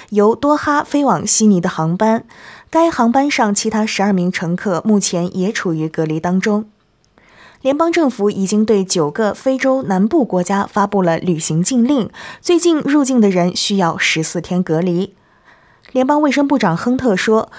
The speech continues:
如有需要，政府将毫不犹豫地采取进一步措施。他每天都接受到来自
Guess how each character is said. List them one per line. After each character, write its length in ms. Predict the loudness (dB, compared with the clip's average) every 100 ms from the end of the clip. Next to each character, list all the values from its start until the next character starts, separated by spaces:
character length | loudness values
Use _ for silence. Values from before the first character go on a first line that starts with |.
| -16
如 180 | 0 2
有 160 | 4 2
需 220 | 0 0
要， 320 | 0 0 -4 _
政 200 | -2 0
府 220 | 0 -4
将 260 | 0 -2 -2
毫 260 | -4 -2 0
不 140 | 2
犹 220 | 2 4
豫 120 | 2
地 200 | 2 0
采 200 | -2 -6
取 200 | -6 -6
进 200 | -4 0
一 80 | 0
步 160 | 0 -4
措 220 | -4 -4
施。 360 | -2 -2 -4 -6 -20 -20 -4
他 140 | 0
每 180 | 0 0
天 320 | -2 -4 -2
都 160 | 0 0
接 200 | 0 -2
受 180 | -2
到 240 | 0 0 0
来 240 | 0 -2
自 300 | -2 0 0